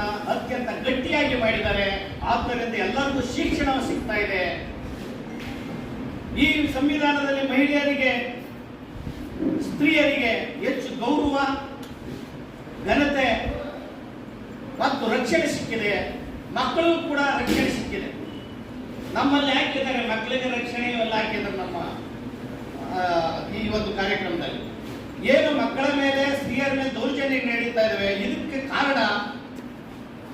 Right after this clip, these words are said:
ಮೂಢನಂಬಿಕೆಗಳು, ಅನಕ್ಷರತೆ,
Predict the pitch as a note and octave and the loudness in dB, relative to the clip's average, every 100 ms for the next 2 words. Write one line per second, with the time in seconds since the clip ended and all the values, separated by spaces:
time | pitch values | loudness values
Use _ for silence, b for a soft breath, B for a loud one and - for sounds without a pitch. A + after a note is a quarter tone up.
0 | - - - - - - - - - D3 | -12 -12 -12 -12 -10 -10 -10 -8 -6 0
1 | G#3 G#3+ G3+ F#3+ F3+ F3+ E3 E3 F3 - | 2 4 2 0 0 0 0 0 -2 -4
2 | - - - - - - - - - F3+ | -8 -12 -12 -12 -12 -12 -12 -12 -4 0
3 | A#3 A#3 A3 G#3 G3 F3+ D#3+ - | 2 2 2 0 0 0 0 -2